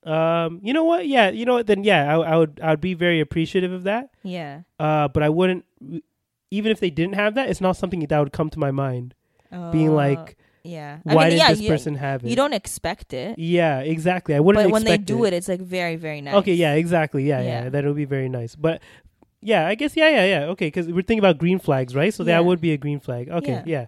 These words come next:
Speaker 1: yeah, exactly.
Speaker 2: 'Cause it just, again, I think it just ties back to just being someone going out of their way to be thoughtful
Speaker 1: Mm-hmm.
Speaker 2: towards you and, like, make you feel
Speaker 1: Yeah.
Speaker 2: comfortable, you know? Like, or even, um, uh,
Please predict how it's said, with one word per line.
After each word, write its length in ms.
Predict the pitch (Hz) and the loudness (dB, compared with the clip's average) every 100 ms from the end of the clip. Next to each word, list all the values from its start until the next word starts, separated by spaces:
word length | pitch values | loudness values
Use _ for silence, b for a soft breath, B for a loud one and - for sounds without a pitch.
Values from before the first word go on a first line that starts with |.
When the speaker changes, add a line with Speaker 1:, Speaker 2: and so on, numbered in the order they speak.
| - | -10
Speaker 1:
yeah, 120 | 147 123 | -8 -8
exactly. 440 | 120 131 120 123 | -8 -10 -10 -10
Speaker 2:
'Cause 100 | 277 | -10
it 100 | 302 | -6
just, 220 | 349 330 B B | -6 -8 B B
again, 300 | - 220 220 | -4 2 2
I 40 | 185 | 2
think 200 | 220 247 | 0 -2
it 80 | 220 | -4
just 160 | 202 | -6
ties 260 | - 175 180 | -2 -2 0
back 220 | 170 175 | -2 -4
to 80 | - | -8
just 180 | 165 - | -10 -6
being 180 | 175 160 - | -8 -10 -8
someone 340 | - 202 190 | -4 -2 0
going 260 | 190 185 180 | 2 2 2
out 120 | 180 | 0
of 80 | 185 | 2
their 140 | 170 | 2
way 180 | 165 170 | 2 0
to 140 | - | -2
be 120 | 170 160 | -2 -2
thoughtful 440 | 160 143 - 147 | 0 0 -2 -2
Speaker 1:
Mm-hmm. 160 | 160 156 | 0 2
Speaker 2:
towards 260 | 131 120 | 0 -2
you 160 | 147 143 | -6 -6
and, 140 | 143 | -6
like, 180 | 147 151 | -6 -6
make 280 | 170 175 - | -4 -6 -6
you 100 | 180 | -8
feel 220 | - 170 | -2 -2
Speaker 1:
Yeah. 120 | 160 | 0
Speaker 2:
comfortable, 580 | 175 151 175 156 135 156 - _ _ _ | -4 2 6 6 4 -4 -12 _ _ _
you 100 | 175 | -6
know? 240 | 170 165 214 | -4 -2 -2
Like, 180 | 190 190 | -2 2
or 100 | 185 | 2
even, 480 | 160 196 196 190 190 b b b - | 2 -2 0 -2 -6 b b b -6
um, 560 | 170 170 170 165 165 175 _ _ - - _ _ _ _ _ _ _ | -2 -2 -4 -6 -10 -14 _ _ -16 -16 _ _ _ _ _ _ _
uh, 520 | 165 165 165 165 165 | -10 -8 -6 -8 -8